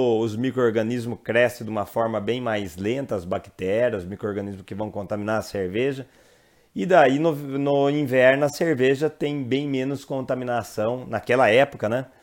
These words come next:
Ah, hoje não tem mais essa necessidade de se fazer cerveja só no, no inverno. Ah, mas naquela época que não tinha refrigeração, não tinha nada, as, a cerveja do inverno tinha bem menos micro-organismo contaminante do que as cervejas do verão.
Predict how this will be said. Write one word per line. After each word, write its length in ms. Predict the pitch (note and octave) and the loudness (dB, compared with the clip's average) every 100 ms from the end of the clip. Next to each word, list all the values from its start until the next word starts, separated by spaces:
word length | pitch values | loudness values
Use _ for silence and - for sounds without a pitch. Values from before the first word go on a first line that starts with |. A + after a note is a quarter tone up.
| _ _ _ | _ _ _
Ah, 400 | F#2 G2 G2 G2 G2 | -4 0 2 2 2
hoje 260 | A2+ A2+ | 0 0
não 140 | G#2+ G2 | -6 -4
tem 200 | A2+ G#2+ | -4 -2
mais 240 | G#2 G2+ | -2 -2
essa 100 | G2+ | -6
necessidade 760 | G2+ - F#2+ - F#2 G#2+ G2 F#2+ | -8 -8 -12 -8 0 0 0 -8
de 60 | |
se 200 | - - | -10 -10
fazer 500 | G#2+ G2 F#2 G#2 G2 | -4 -4 -4 -4 -4
cerveja 560 | - G2+ F#2+ G#2+ G#2 A2+ | -4 -6 -2 -2 -4 -8
só 200 | - G#2 | -4 -4
no, 300 | G#2 G2 F#2+ | -2 -4 -4
no 140 | G#2 G2+ | -6 -8
inverno. 520 | G2 G2 G#2+ A#2+ A#2 _ _ _ _ | -6 -2 -2 -2 -6 _ _ _ _
Ah, 400 | - G#2 G#2+ G#2+ G#2+ | -2 0 4 4 4
mas 120 | A#2+ | 2
naquela 300 | B2+ C3 A#2 | 2 4 6
época 320 | A#2+ C3 B2+ | 6 4 0
que 100 | A2+ | -4
não 120 | A#2+ G#2 | -6 -4
tinha 160 | A#2 | -4
refrigeração, 800 | A2 A2+ G#2 A2 G#2+ F#2+ - C3 | -4 -4 0 2 2 -2 -2 -2
não 120 | B2+ | -2
tinha 220 | G#2 A2+ G#2 | -6 -4 -2
nada, 380 | A2+ B2+ C3 - _ _ _ | 0 0 -4 -10 _ _ _
as, 360 | G#2 A2 A#2 - A#2+ A2+ G#2+ G#2+ | 0 2 2 0 0 2 4 2
a 20 | |
cerveja 400 | A2+ C3 A#2 A#2+ | 0 0 0 0
do 100 | A2+ | -2
inverno 440 | C3 A#2+ A2+ A#2 B2 | -4 0 2 2 0
tinha 180 | B2+ A#2+ | -6 -4
bem 280 | A2 B2+ | -2 -2
menos 500 | C3 A#2+ B2 B2 G2 | -2 -2 -2 -4 -6
micro-organismo 760 | A#2 A2+ A#2+ A2+ A2+ G#2+ G#2+ A2+ | -8 -4 0 0 0 -2 -6 -8
contaminante 720 | A#2+ A2+ A#2 A2+ G#2 G#2+ G#2+ | -8 -4 -4 -4 -4 -4 -4
do 100 | A#2 | -6
que 120 | A2+ A2+ | -2 -2
as 140 | A2 | -2
cervejas 520 | - A2+ A2 G#2+ A2+ | -2 -2 -2 -4 -4
do 120 | A2 | -6
verão. 480 | A#2 D3 C3+ A2+ G#2 | 2 4 6 2 2